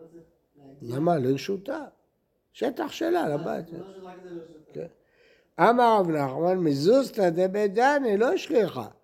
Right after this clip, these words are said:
Speaker 2: לא הגיוני שהייתה שם מזוזה והגט נמצא באיזה מקום. ברור שזה, מה שהוא טען שזה גט, זה שקר, זה מזוזה. הנה העובדה שהוא זרק קלף מגולגל, בדקנו ומצאנו מזוזה, אז כנראה הוא זרק מזוזה ולא גט.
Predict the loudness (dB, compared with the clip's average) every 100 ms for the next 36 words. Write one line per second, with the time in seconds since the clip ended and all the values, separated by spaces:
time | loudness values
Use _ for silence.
0 | _ _ _ 2 4 6 4 6 6 6
1 | 4 2 2 -2 0 -2 -2 -2 -2 0
2 | 2 2 2 2 2 2 0 -2 -2 2
3 | 0 2 0 0 0 -2 -2 -6 2 4
4 | 4 2 0 0 2 0 -4 -20 -4 -4
5 | 2 0 2 0 0 -4 -4 2 2 2
6 | -2 -2 -2 -2 -2 -2 -2 0 0 -2
7 | -2 -2 -2 -6 -20 _ 6 6 6 4
8 | 2 2 0 0 -2 0 0 2 2 0
9 | 0 2 2 -2 2 2 2 0 0 -2
10 | -8 _ _ 4 6 4 2 -2 0 -2
11 | 0 0 0 -2 -2 -2 0 0 0 -2
12 | -2 0 2 2 2 2 0 2 2 2
13 | 0 0 0 2 2 2 2 0 0